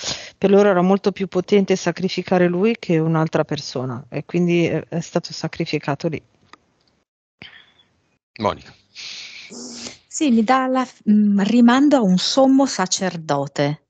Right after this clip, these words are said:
Speaker 3: Evidentemente lì c'era in quella zona un sacerdote molto importante. Eh, mm, importante nel male, eh, non nel bene.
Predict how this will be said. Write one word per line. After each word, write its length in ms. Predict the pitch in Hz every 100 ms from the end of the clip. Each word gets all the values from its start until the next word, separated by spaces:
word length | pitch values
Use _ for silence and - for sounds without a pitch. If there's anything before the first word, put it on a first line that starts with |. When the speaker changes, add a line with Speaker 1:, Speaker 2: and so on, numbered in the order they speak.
| _
Speaker 3:
Evidentemente 720 | 190 196 208 208 226 233 208
lì 200 | 185 196 -
c'era 360 | - 185 185
in 100 | 185
quella 300 | 170 175 170
zona 240 | 165 185 185
un 100 | 180
sacerdote 640 | - 160 - 175 180 185
molto 320 | 175 185 -
importante. 920 | 214 196 180 - - 147 - 165 - - _ _ _ _ _ _ _ _ _ _ _
Eh, 580 | - 165 160 151 147 117 -
mm, 380 | 196 - - -
importante 600 | - 196 185 175 185 196
nel 240 | 202 165 151
male, 440 | 143 135 139 147
eh, 180 | 180 190 _ _
non 220 | 175 156 143
nel 180 | 143
bene. 360 | 143 - 135 -